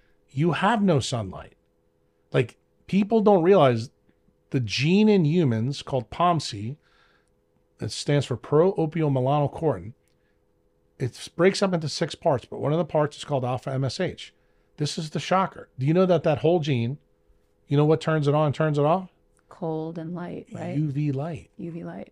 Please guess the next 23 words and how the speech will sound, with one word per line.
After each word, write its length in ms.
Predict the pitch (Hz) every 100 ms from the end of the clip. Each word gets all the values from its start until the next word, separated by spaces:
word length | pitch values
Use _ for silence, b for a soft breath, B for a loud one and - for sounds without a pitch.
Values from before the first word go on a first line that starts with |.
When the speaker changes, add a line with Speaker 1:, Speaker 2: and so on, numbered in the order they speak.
| _
Speaker 2:
But 160 | 202 - -
Speaker 1:
But 140 | 202
Speaker 2:
it 20 |
Speaker 1:
guess 180 | 190 -
Speaker 2:
also 300 | 233 220 208
Speaker 1:
what? 120 | 196
The 100 | 156
dermatologist 840 | 123 151 190 - 185 254 147 139 151
and 100 | 139
the 40 |
ophthalmologist 540 | 180 220 151 147 147 226
Speaker 2:
It 80 |
translates 580 | 180 254 277 254 190 -
cold 300 | - 175 151
into 220 | 160 - 147
light. 300 | 135 - -
Speaker 1:
cr-, 200 | - 156
well, 380 | 160 170 156 -
it, 220 | - 147 151 _
Speaker 2:
<clears throat> 160 | _ -
Speaker 1:
it, 340 | 320 285 208
cold 400 | - 170 190 196
actually 600 | 160 160 - 156 147 147